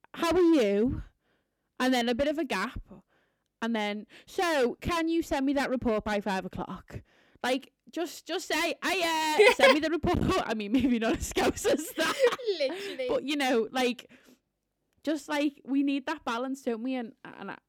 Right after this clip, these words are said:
Speaker 1: again, I'm showing all my work anxieties here. But, um, oh, I forgot what I was gonna say now. What was I gonna say?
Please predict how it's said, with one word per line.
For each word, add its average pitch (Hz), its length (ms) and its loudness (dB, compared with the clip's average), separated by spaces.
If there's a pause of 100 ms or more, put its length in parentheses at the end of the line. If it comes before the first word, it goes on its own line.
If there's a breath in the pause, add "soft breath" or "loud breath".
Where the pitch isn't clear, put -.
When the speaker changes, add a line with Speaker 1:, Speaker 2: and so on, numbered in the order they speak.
Speaker 1:
again, 185 480 -8
I'm 202 240 -6
showing 202 320 -6
all 185 160 -6
my 190 380 -6 (320)
work 208 320 -2
anxieties 196 640 -6
here. 196 320 -4 (440 loud breath)
But, 214 200 -2
um, 196 540 -4 (340)
oh, 240 140 -10
I - 40 -14
forgot - 300 -16
what 185 140 -12
I 185 60 -12
was 190 120 -16
gonna 208 220 -16
say 233 220 -14
now. 214 180 -10
What 190 140 -10
was - 140 -18
I 226 40 -12
gonna 220 180 -6
say? 196 220 -10